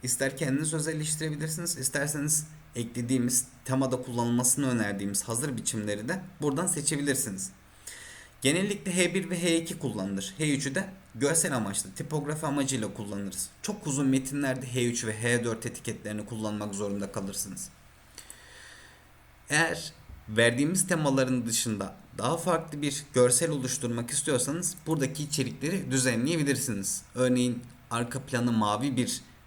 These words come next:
e, alan, bölüm oluşturmuşsanız yazı rengini doğrudan buraya white yazarak da değiştirebilirsiniz. R G B kodlar da ekleyebilirsiniz. Temel renk değerlerini metin olarak da girebilirsiniz. Herhangi bir fark oluşturmaz.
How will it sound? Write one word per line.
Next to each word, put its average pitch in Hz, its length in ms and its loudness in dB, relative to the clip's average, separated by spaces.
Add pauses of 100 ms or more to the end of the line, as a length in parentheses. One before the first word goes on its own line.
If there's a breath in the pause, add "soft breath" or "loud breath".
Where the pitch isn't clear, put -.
(140)
e, 104 340 0 (120)
alan, 110 420 2
bölüm 117 240 2
oluşturmuşsanız 151 920 0
yazı 139 280 2
rengini 123 460 0
doğrudan 113 440 4
buraya 131 220 4
white 131 420 0
yazarak 104 440 2
da 160 120 -4 (140)
değiştirebilirsiniz. 123 920 0 (120)
R 139 120 4
G 127 260 0
B 131 160 2
kodlar 127 460 0
da 107 40 2
ekleyebilirsiniz. 101 840 -4 (340 loud breath)
Temel 135 400 4
renk 147 240 0
değerlerini 110 480 2
metin 139 300 2
olarak 110 420 0
da 180 60 -2
girebilirsiniz. 127 840 0
Herhangi 110 320 0
bir 107 80 -2
fark 131 460 -2
oluşturmaz. 101 720 -4